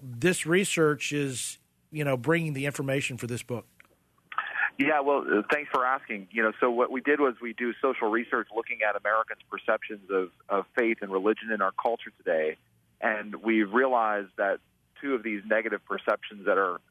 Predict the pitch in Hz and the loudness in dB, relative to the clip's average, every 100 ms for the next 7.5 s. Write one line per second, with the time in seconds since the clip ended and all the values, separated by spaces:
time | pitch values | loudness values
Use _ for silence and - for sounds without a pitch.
0 | - 92 95 90 - - 113 - 107 98 | -4 0 0 -2 -8 -4 -6 -4 -8 0
1 | 104 95 - 139 131 117 98 92 - 104 | 2 2 0 -4 -2 -4 -6 -10 -8 -6
2 | 95 101 92 104 - 101 - _ - 113 | 0 0 0 -6 -4 -6 -6 _ -4 -2
3 | 110 101 107 104 104 98 - - 98 95 | -4 -4 -2 -2 -2 -2 -4 -2 0 2
4 | 92 - 98 117 131 104 92 90 - 101 | 0 0 0 2 0 -2 -4 -10 -4 -2
5 | 98 92 92 101 98 - _ _ _ 101 | -2 -2 0 -2 -2 -18 _ _ _ -4
6 | 98 98 - 107 107 107 98 92 92 98 | -2 -6 -2 0 2 0 -2 -2 0 -2
7 | 98 - 104 95 | -2 -4 -10 -8